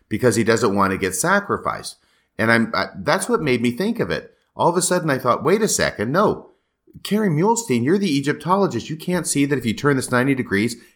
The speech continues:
Abraham is praying just like the book of Abraham says. You're thinking, you're sort of making stuff up that he's struggling," when that has nothing to do with Egyptology and a lot more to do with Kerry Muhlestein's imagination.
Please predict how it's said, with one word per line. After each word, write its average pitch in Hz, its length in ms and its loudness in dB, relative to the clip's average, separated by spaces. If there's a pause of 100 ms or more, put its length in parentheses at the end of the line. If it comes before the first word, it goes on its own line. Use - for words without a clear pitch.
(140)
Abraham 135 480 0
is 92 120 0
praying 110 400 0
just 120 200 -2
like 110 200 2
the 95 80 2
book 110 340 0
of 107 180 -4
Abraham 95 480 0
says. 90 440 -2 (280)
You're 143 160 2
thinking, 139 500 0
you're 127 120 4
sort 143 200 2
of 127 60 4
making 131 260 2
stuff 113 280 0
up 127 180 2
that 98 100 0
he's 85 120 -4
struggling," 131 600 0 (320)
when 107 140 -2
that 110 140 2
has 101 180 0
nothing 117 360 0
to 98 80 -4
do 87 140 0
with 85 160 -2
Egyptology 92 920 -2 (220)
and 92 120 -4
a 90 40 -2
lot 110 240 2
more 104 160 2
to 107 100 0
do 80 260 0
with 87 180 -4
Kerry 90 260 0
Muhlestein's 92 640 0
imagination. 87 1000 -2